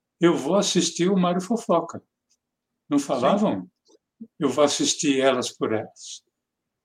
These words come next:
Speaker 1: Né? E teve vezes, você também acompanhou muito essa novela, assim como eu, assim como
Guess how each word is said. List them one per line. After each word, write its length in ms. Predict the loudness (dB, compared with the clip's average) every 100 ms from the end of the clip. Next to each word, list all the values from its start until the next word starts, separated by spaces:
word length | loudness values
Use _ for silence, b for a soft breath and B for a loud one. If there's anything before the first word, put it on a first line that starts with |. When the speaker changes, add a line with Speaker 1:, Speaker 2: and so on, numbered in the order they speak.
| -8
Speaker 1:
Né? 360 | -2 0 -2 -2
E 120 | -2
teve 280 | 0 0 0
vezes, 400 | 0 2 2 0
você 380 | -4 -2 -4 -2
também 320 | -2 -2 -2
acompanhou 640 | -2 -4 -2 0 0 0
muito 440 | 0 0 -2 -6 -16 _ _ _ _
essa 280 | -8 -4 -2
novela, 480 | -2 -2 0 0 0
assim 260 | -2 -4
como 320 | -4 -4 0 2
eu, 160 | 2
assim 240 | 0 -4 -2
como 240 | -2